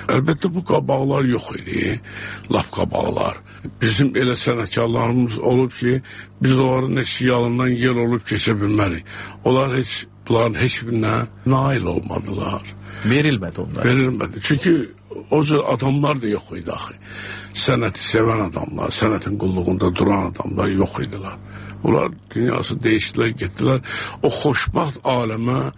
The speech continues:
Speaker 1: biz rast gəldik. Qaldı həyat barədə ikinci,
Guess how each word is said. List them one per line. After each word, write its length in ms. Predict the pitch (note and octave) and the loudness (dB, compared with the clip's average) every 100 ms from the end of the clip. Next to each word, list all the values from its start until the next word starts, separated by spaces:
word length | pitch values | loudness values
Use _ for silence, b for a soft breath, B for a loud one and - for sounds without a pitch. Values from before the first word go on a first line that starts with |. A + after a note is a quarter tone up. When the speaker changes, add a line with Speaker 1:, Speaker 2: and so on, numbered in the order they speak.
| B B | B B
Speaker 1:
biz 240 | - B2 G#2 - | -2 0 0 -2
rast 320 | E2+ - - | -2 -2 -2
gəldik. 460 | D#2+ E2 - - - - - B B B B B B B | -4 -4 -6 -8 -10 -14 -18 B B B B B B B
Qaldı 420 | - C3+ D#3 G3 F3 | 0 2 2 2 2
həyat 420 | A#2 D3+ D#3 C#3 - | 2 2 0 -4 -4
barədə 760 | B2+ B2+ A#2+ A#2 A2 G#2+ A#2+ A#2+ | -2 -2 -2 -2 -2 0 0 0
ikinci, 600 | - - A2+ G#2+ G2 A2+ | -2 -2 0 0 2 2